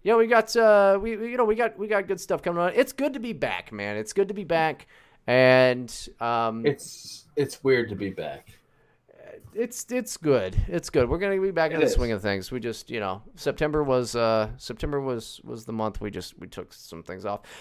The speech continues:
Speaker 1: And, and, you know, I mean, who knows? Maybe we'll do it again after November, um, you know, depending on
Speaker 2: Did
Speaker 1: how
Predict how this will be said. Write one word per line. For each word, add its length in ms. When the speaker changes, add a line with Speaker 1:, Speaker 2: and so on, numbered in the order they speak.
Speaker 1:
And, 220
and, 180
you 60
know, 220
I 100
mean, 180
who 140
knows? 240
Maybe 220
we'll 80
do 160
it 60
again 200
after 220
November, 640
um, 540
you 100
know, 140
depending 280
on 40
Speaker 2:
Did 80
Speaker 1:
how 240